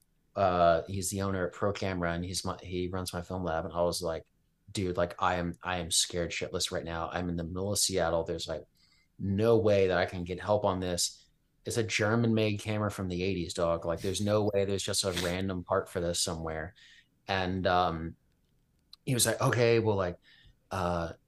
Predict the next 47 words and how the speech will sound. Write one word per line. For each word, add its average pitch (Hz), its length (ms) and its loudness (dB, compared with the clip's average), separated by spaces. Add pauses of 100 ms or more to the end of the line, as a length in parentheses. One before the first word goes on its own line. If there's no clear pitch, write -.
(360)
let 117 160 2
me 135 120 6
just 107 200 2
see." 123 200 4
And 113 120 2
so 98 100 -2
I - 20 -4
sent 156 200 4
him 147 60 4
some 98 200 0
videos, 98 520 0 (380)
and 90 260 -2
he 101 80 -6
kinda 110 240 0
diagnosed 90 760 0
it 92 380 0
and 87 400 -4
told 95 160 -2
me 95 80 -2
what 92 120 -4
he 90 60 -6
thought 90 200 -2
the 90 60 -8
problem 90 440 2
was. 87 480 2 (320)
And - 100 -8
then 95 60 0
he 92 60 2
was 90 160 2
like, 87 180 0
"What 87 120 -2
you 92 100 -2
need 104 240 0
to 107 60 -4
do 98 340 0
is 87 120 -2
you 90 80 -4
need 87 200 -2
to, 85 320 -2
you 95 100 -8
probably 101 260 0
need 101 100 0
to 95 60 -4
go 90 120 -4
to 85 60 -2
Blue 92 260 -4
Moon 78 320 -6